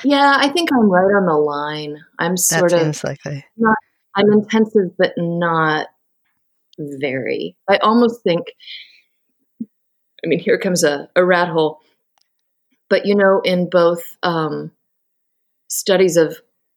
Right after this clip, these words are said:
Speaker 1: autism and studies of giftedness, uh, they're beginning to say, "This is not a one-line continuum. It's like a starburst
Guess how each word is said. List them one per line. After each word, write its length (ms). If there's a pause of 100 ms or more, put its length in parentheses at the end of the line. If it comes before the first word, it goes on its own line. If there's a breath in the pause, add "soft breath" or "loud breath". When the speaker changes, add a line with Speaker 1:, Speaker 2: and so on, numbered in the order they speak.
(260)
Speaker 1:
autism 680
and 200
studies 460
of 140
giftedness, 1120 (960)
uh, 260
they're 240
beginning 500
to 120
say, 580
"This 200
is 100
not 200
a 80
one-line 640
continuum. 840 (500)
It's 180
like 200
a 40
starburst 1300